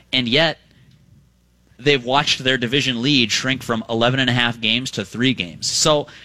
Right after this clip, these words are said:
his, his whole speculation premise is kind of like, the Twins, are they, are, did they wait too long, really, to pull something off and get a deal done?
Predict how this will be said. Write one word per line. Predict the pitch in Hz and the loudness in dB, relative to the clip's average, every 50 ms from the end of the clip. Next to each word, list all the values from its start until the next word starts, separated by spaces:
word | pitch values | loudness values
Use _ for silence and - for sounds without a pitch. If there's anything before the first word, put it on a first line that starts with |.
| - | -4
his, | - 180 185 170 - 165 143 | 0 0 2 2 0 -2 -2
his | - 156 147 | 0 0 2
whole | 175 185 185 | 2 2 2
speculation | - - 170 156 - 147 139 135 139 127 - - 120 107 98 - _ - | 2 2 0 0 0 -2 -2 0 0 0 0 -2 -4 -8 -10 -14 _ -2
premise | - 170 180 175 143 117 110 - | 0 2 2 2 2 0 -2 -4
is | 123 117 | -6 -6
kind | - - 127 123 120 | -4 -2 -2 -2 -2
of | 113 107 | -4 -4
like, | 110 110 110 107 - - - - - - - - _ _ _ _ - - 151 156 - - 147 | -2 0 0 0 -2 -6 -14 -20 -20 -20 -20 -20 _ _ _ _ -20 -20 -18 -18 -16 -10 -4
the | 139 156 151 | 0 0 0
Twins, | 143 - - 165 175 180 165 147 135 123 123 | 0 -2 0 2 2 2 2 0 -2 -4 -4
are | - - 131 131 | 0 2 2 2
they, | 123 127 135 135 143 139 135 135 - | 2 2 2 2 2 2 0 -2 -2
are, | - 127 131 | -2 -2 -2
did | 131 - - - 151 | -2 -4 -6 -4 0
they | 143 147 | 0 0
wait | 131 117 135 156 170 - - - | 2 2 2 2 0 0 -6 -10
too | - - 160 160 | -6 -4 -2 0
long, | 151 135 117 113 120 127 123 113 101 92 | 0 0 2 2 2 2 2 0 -2 -2
really, | 98 101 98 95 95 | -2 -2 -2 -2 -2
to | 87 - 101 | -2 -4 -6
pull | - - 117 110 104 | -6 -6 -6 -6 -4
something | - - 110 98 - - 98 | -2 -4 -4 -4 -4 -2 -2
off | 98 98 95 - | 0 0 0 -2
and | - 92 | -4 -6
get | 90 95 92 | -6 -6 -6
a | 87 | -6
deal | 82 85 85 82 | -8 -10 -10 -10
done? | 80 82 78 67 60 | -10 -12 -14 -14 -16